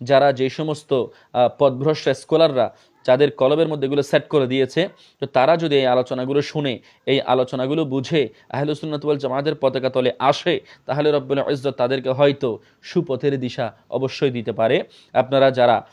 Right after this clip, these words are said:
বিভিন্ন জায়গার মধ্যে গুমরাহী অবস্থায় পড়ে আছেন, জামিয়া চলে আসুন, জামিয়াতে এসে আপনারা জামিয়ার মসজিদে নামাজ আদায় করুন। এই যে আমার হুজুর কেবলা আলম যখন পাকিস্তানের জমিন থেকে তশরিফ নেবে,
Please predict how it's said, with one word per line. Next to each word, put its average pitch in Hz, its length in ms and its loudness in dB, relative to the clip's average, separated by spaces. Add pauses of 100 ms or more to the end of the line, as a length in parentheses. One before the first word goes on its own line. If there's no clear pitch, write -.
(160)
বিভিন্ন 160 320 0
জায়গার 127 340 2
মধ্যে 127 220 -6
গুমরাহী 151 380 2
অবস্থায় 139 380 0
পড়ে 127 160 0
আছেন, 120 240 0 (340)
জামিয়া 139 380 2
চলে 131 240 0
আসুন, 120 280 -2 (360)
জামিয়াতে 131 520 0
এসে 127 220 -4 (320)
আপনারা 123 340 2 (300)
জামিয়ার 139 360 0
মসজিদে 135 340 -6
নামাজ 131 260 -2 (100)
আদায় 123 240 -2
করুন। 117 280 -6 (300)
এই 123 200 0
যে 117 160 -2 (300)
আমার 123 260 0
হুজুর 143 300 -2
কেবলা 147 300 -2
আলম 135 260 0
যখন 127 260 -2 (300)
পাকিস্তানের 143 500 0
জমিন 135 300 -2
থেকে 143 160 -2
তশরিফ 143 460 -2
নেবে, 139 200 0